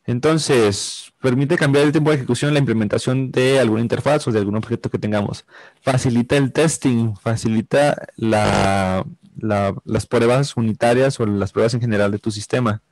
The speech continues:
Si yo tengo inyección de dependencias sobre un objeto que se conecta a una base de datos, puedo probar esa clase que depende de la conexión a la base de datos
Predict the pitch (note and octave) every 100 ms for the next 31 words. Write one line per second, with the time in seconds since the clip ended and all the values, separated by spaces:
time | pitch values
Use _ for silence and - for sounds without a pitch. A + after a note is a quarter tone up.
0 | _ - - - - A#2 B2 C#3 C#3+ D3
1 | B2+ C#3+ C3+ C3 B2+ B2+ C3+ C3 B2+ A#2+
2 | G#2+ A2 A2+ A#2+ A#2+ A#2+ - - - A#2
3 | - B2 - B2 A2 - - G#2+ - A#2+
4 | A2+ A2 A#2 G#2+ G#2 - F3+ - _ _
5 | _ _ _ _ _ _ A#2+ A#2+ B2 A#2+
6 | A2+ A#2+ A#2+ C#3 B2 - B2 A#2+ C3+ A2
7 | G#2+ A2 A2+ A#2+ G#2+ - G2+ - A#2 A2+
8 | A#2+ G#2 - F3 -